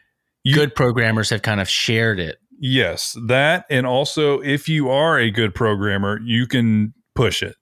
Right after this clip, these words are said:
Speaker 1: You know what I mean? You could do more if you really know what you're doing.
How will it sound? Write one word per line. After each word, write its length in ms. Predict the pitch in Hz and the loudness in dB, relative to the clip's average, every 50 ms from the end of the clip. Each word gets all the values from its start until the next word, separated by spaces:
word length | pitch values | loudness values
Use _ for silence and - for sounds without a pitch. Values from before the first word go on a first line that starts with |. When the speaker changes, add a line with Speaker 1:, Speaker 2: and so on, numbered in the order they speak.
| _ _ | _ _
Speaker 1:
You 160 | - 123 120 | -6 -2 0
know 80 | 127 127 | 2 2
what 60 | 123 | 2
I 40 | 123 | 2
mean? 200 | 127 123 123 123 | 2 2 2 2
You 120 | 120 120 | 0 0
could 180 | 117 127 113 101 | 0 -2 -2 0
do 180 | 104 123 120 117 | 0 2 2 2
more 580 | 120 123 127 127 117 104 98 95 95 110 - _ | 2 2 0 2 0 0 0 0 -2 -4 -4 _
if 160 | 120 110 95 117 | -2 -2 0 0
you 140 | 117 110 | 0 0
really 240 | 113 120 117 117 117 | 0 2 2 2 2
know 120 | 117 113 110 | 2 2 2
what 160 | 107 101 - | 0 0 -2
you're 80 | 117 | -2
doing. 360 | 98 104 104 98 90 85 80 | 0 0 0 0 -2 -4 -8